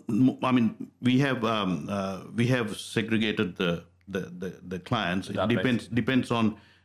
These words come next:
Speaker 1: depends on clients' requirements as well. Some people like to do it online, so we do it online. Some people like to, to get a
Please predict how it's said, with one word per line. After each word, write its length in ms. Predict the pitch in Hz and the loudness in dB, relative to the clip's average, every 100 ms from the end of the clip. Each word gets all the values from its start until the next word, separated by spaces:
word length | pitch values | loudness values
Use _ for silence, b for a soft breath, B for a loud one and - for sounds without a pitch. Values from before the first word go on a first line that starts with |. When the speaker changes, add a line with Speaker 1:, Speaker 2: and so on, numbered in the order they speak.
| - | -4
Speaker 1:
depends 340 | 120 131 123 | -2 0 2
on 160 | 117 107 | 0 0
clients' 380 | 113 110 107 104 | 0 0 0 -2
requirements 500 | 90 104 107 107 101 | -2 0 2 2 2
as 220 | 95 - | -2 0
well. 120 | 104 | -2
Some 200 | 90 113 | 0 -2
people 220 | 107 104 | 0 -2
like 280 | 95 90 95 - | 0 -2 -2 -4
to 120 | 92 - - | -6 -8 -6
do 140 | 104 | -2
it 120 | 104 | -2
online, 500 | 110 110 123 143 180 | 0 0 2 2 0
so 200 | 170 117 | -2 -2
we 140 | 104 107 | 0 0
do 180 | 101 101 | 0 0
it 120 | 95 | 0
online. 540 | 95 101 104 107 107 B B _ | 0 0 2 2 0 B B _
Some 260 | - 101 | -2 0
people 440 | 104 95 101 95 90 - _ _ _ _ - | 0 0 0 -2 -4 -16 _ _ _ _ -20
like 380 | 101 107 104 101 | -6 -4 -4 -6
to, 60 | |
to 160 | - 104 87 | -10 -10 -6
get 200 | 101 107 | -4 -2
a 160 | 101 | -2